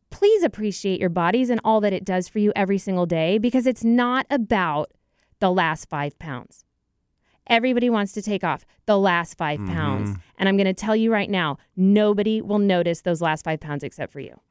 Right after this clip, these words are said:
Speaker 2: Mm-hmm.
Speaker 1: And even when you take off those last five pounds, then you're gonna tell me you want five more.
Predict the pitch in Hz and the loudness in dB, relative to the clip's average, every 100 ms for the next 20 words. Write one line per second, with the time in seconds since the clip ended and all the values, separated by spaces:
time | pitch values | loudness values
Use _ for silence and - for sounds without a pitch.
0 | - 95 - 240 285 330 311 294 277 311 | -12 -8 0 0 2 2 2 2 2 2
1 | 302 233 202 190 185 165 - 170 170 156 | 0 0 -2 -2 -2 -4 -2 -4 -2 -6
2 | 143 180 175 175 165 170 165 165 151 - | -4 -2 0 0 -4 -4 -4 -2 -4 -6
3 | 143 139 131 69 | -10 -10 -12 -18